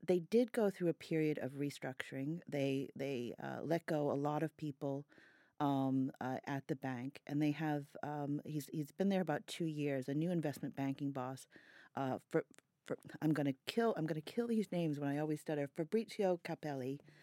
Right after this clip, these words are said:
um, and he's kind of turning the <laughs> bank around and expanding. So he's beefed up the, uh, investment bank advisory team.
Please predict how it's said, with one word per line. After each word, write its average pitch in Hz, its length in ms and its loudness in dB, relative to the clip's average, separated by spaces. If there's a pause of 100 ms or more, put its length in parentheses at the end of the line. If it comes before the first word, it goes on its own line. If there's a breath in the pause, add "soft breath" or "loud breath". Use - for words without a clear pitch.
(360 loud breath)
um, 156 240 6
and 160 140 6
he's 262 260 4
kind 247 360 6
of 190 180 6 (840 soft breath)
turning 233 480 6
the 202 80 6
<laughs> 175 120 2
bank - 340 2
around 175 640 6
and 156 100 4
expanding. 156 960 0 (400 loud breath)
So 175 200 6
he's 170 220 2
beefed 208 360 0
up 170 140 4 (100)
the, 156 280 0
uh, 131 180 2
investment 147 340 -2
bank 135 200 -2
advisory 180 520 2
team. 185 560 -2